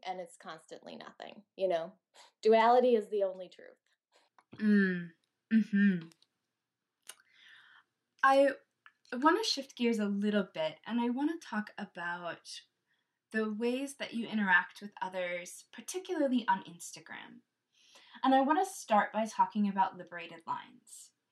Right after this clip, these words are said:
Speaker 2: You and Alicia Summer, who was, uh, my guest for episode five of this show,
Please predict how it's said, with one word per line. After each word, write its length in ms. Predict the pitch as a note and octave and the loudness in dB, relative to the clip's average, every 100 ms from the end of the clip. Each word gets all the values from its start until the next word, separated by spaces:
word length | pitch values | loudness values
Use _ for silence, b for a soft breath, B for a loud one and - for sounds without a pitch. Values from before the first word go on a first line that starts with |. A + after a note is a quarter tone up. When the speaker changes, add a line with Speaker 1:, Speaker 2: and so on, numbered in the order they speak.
| _ _ | _ _
Speaker 2:
You 380 | A#3+ C4+ D4+ E4+ - | 0 2 2 -2 0
and 320 | B3+ A#3+ A#3 - | 2 4 4 0
Alicia 320 | A#3 A3 C4+ | -4 -4 -6
Summer, 580 | C4 F#3+ F3 F3 G#3 - - - | -2 0 0 -6 -8 -12 -20 -2
who 340 | B3 A#3 G#3+ - | 0 2 -2 -2
was, 500 | G#3+ G3+ G3 - - _ _ _ _ _ | 0 0 -2 -14 -20 _ _ _ _ _
uh, 300 | A3 G#3 G3 - | 0 2 0 0
my 180 | G#3+ G#3 | 0 2
guest 360 | G#3+ A#3 - | 4 2 0
for 220 | - A#3 G#3+ | -10 0 4
episode 420 | A3 A#3+ A#3+ C#4 C4+ | 4 2 -4 -4 2
five 460 | - E3+ F#3 G#3 _ - | 6 6 4 -10 _ 0
of 240 | G3+ G3+ - _ | 2 2 -6 _
this 180 | G#3 G3 | -8 -2
show, 480 | - E3+ D#3 D#3 | 0 2 0 -2